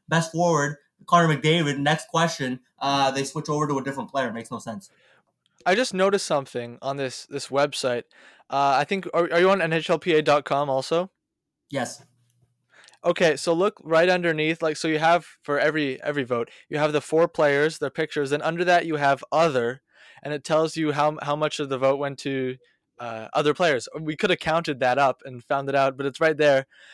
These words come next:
Speaker 2: Seven point nineteen percent other, went to other for best forward, which is more than either MacKinnon or Kucherov. Uh, just scrolling through, uh,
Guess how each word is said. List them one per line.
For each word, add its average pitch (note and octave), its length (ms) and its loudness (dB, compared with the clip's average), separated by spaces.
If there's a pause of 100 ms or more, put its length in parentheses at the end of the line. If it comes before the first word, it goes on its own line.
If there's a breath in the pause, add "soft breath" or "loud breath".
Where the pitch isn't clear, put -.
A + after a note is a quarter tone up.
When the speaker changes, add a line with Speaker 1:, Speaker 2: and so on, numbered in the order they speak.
(200 soft breath)
Speaker 2:
Seven F3+ 560 0
point D#3 260 -4
nineteen D#3 380 -2
percent C#3 640 -4 (380)
other, C#3+ 340 2
went C#3 200 -10
to C#3+ 120 -4
other D3+ 220 2
for C3+ 140 -4
best C#3 280 0
forward, C#3 460 -2
which C#3 180 -8
is C3 160 -8
more D3 280 0
than C#3 220 0
either C#3 320 0
MacKinnon C3+ 400 -8
or C3 220 -2
Kucherov. A#2 640 -8 (520 soft breath)
Uh, C#3 380 2
just C#3+ 220 -6
scrolling E3 280 -2
through, D#3+ 180 -4 (320)
uh, C3+ 160 0